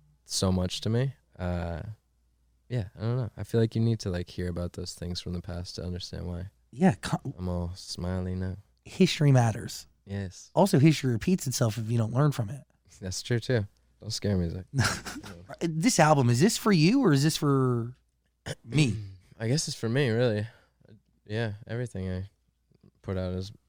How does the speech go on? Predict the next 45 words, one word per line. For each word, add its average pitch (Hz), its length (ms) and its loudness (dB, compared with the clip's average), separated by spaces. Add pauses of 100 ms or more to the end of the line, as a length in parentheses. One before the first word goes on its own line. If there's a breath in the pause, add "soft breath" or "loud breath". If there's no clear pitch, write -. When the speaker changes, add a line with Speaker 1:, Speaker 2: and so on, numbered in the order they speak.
(100)
Speaker 1:
for 90 80 -10
me. 90 180 -6 (720)
I 107 60 -10
listen 110 300 -6
to 107 100 -8
it 92 60 -4
a 92 40 -4
<laughs> 107 260 -2
lot. 117 180 -2 (1500 loud breath)
I 101 40 -4
listen 120 260 -2
to 120 80 -2
it 117 80 -4
a 113 40 -2
lot. 110 260 -6 (220)
Speaker 2:
Have 160 120 6
you 175 80 6
come 180 160 8
to 160 80 6
terms 147 220 4
with 147 100 0
the 143 40 0
fact 143 260 4
that 120 100 0 (580)
what 135 220 4
is 127 140 4
yours 131 240 4
becomes 127 320 2
somebody 120 300 2
else's? 139 460 2 (200)
Speaker 1:
Yeah, 123 240 0 (140)
that's - 180 -6
fine. 101 300 -2 (100)
Everyone 107 320 -2
can - 180 -18 (360)
take 92 180 -12
it, - 140 -10
take 104 160 -10
a 104 40 -10
piece, - 440 -8 (160)
whatever 107 240 -4
you 107 120 0
want 107 180 -4
from 90 200 -10
it. - 80 -12